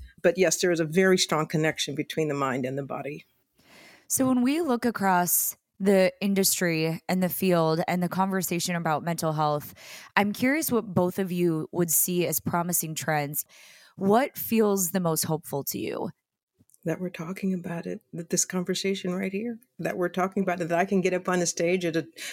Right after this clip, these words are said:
Speaker 1: company town hall or do a virtual presentation and use words like depression, anxiety, and stress,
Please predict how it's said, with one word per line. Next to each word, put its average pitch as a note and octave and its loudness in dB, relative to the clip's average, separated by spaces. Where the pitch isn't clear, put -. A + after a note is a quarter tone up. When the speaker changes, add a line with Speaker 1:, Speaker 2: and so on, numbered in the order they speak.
Speaker 1:
company F#3 2
town E3+ 0
hall E3 0
or F#3 0
do E3+ 0
a F3 2
virtual E3 -2
presentation E3+ 0
and F3+ 6
use A3+ 6
words F3+ 2
like D3+ 0
depression, D#3+ 2
anxiety, D3 0
and C3 0
stress, - 0